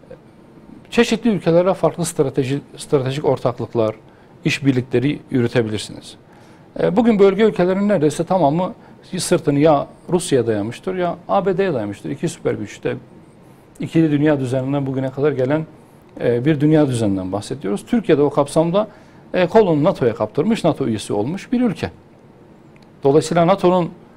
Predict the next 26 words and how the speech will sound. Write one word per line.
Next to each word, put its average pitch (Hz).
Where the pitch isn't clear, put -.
dışında 165
kendini 139
görme 117
imkanı 113
yok. 170
S -
dört 175
yüzler 151
bunun 151
bir 135
farklı 147
parantezi 151
olarak 147
değerlendirilebilir. 143
Onu 175
bir 151
kenara, 127
bir 156
kenarda 120
tutmak -
lazım 139
ama, 240
e, -
şunun 247
sorgulanması 139
lazım. 104